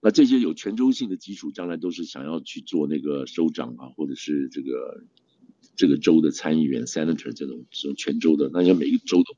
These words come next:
每一个，这个州里头每一个郡啊，每一个 county 它都跑，跑遍了。好，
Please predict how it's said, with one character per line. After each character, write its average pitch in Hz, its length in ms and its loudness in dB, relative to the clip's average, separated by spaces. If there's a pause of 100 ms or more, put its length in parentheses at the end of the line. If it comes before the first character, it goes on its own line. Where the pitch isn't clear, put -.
(180)
每 160 100 -2
一 - 100 0
个， 131 100 2 (600)
这 107 100 0
个 95 80 4
州 101 200 6
里 90 100 4
头 80 100 -6
每 78 220 -12
一 - 20 -16
个 90 120 -6
郡 - 220 -8 (180)
啊， 80 180 -14
每 - 80 -10
一 - 120 -12
个 90 60 -4 (100)
county 80 320 -6
它 80 120 -6
都 82 80 -6
跑， 71 220 -12 (120)
跑 71 220 -10
遍 - 180 -4
了。 - 100 -20 (720)
好， 87 160 -4